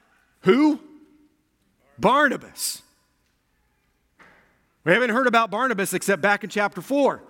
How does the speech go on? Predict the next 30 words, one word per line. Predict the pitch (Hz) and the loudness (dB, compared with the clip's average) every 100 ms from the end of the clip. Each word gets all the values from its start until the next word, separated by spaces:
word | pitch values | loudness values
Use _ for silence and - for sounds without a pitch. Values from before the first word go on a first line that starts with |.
| _ _ _ _ _ _ _ _ _ _ _ - | _ _ _ _ _ _ _ _ _ _ _ 0
But | 175 180 - - 110 | 0 0 -10 -18 -2
Barnabas | 208 311 311 170 175 170 - - _ - | 2 2 2 0 -2 -4 -6 -10 _ -4
took | - 320 320 - | -2 -2 -4 -2
Paul | 226 196 202 285 - - 220 | 0 2 2 0 -4 -10 -2
and | 220 175 | -2 0
brought | 262 294 294 | -2 0 0
him | 247 | -2
to | 190 214 | -2 -2
the | 220 | -2
apostles. | 226 247 247 - 170 113 - _ _ _ _ _ _ _ _ _ _ _ _ _ _ _ _ _ 110 | -2 -2 -4 -4 -8 -10 -14 _ _ _ _ _ _ _ _ _ _ _ _ _ _ _ _ _ -8
Barnabas | 104 269 320 240 175 - - | 2 2 4 2 0 -4 -8
told | - 254 311 240 175 | -2 2 2 0 0
them | 220 | 0
how | 175 165 247 269 269 | 0 0 2 2 0
Paul, | - 240 285 254 175 | -4 0 2 2 0
on | 214 262 240 | 0 2 2
his | 247 151 | -2 0
journey, | 214 285 247 180 | 0 0 -2 -4
had | 190 | -4
seen | - 285 269 | -2 0 2
the | 240 | 2
Lord | 254 269 226 | 2 2 2
and | 208 | -2
that | 190 | -4
the | 220 | -2
Lord | 240 | -2
had | 233 | -2
spoken | - 240 269 - 247 | -8 -2 -2 -2 -2
to | 190 | 0
him, | 196 135 | 0 -2